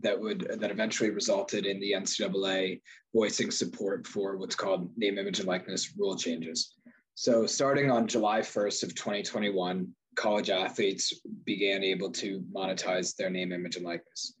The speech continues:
What that means is effectively their publicity rights, the platform that they've built throughout their professional and athletic careers, they can now monetize via social media campaigns,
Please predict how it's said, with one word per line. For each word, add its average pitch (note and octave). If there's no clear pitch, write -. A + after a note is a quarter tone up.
What B2
that -
means A#2+
is G2
effectively G#2+
their G2
publicity G2+
rights, C3
the G#2+
platform G#2
that G2+
they've G2
built G2+
throughout G2+
their G2+
professional G2+
and -
athletic F#2+
careers, A2
they A2
can A2
now G2+
monetize -
via G2
social G#2+
media C#3
campaigns, A#2+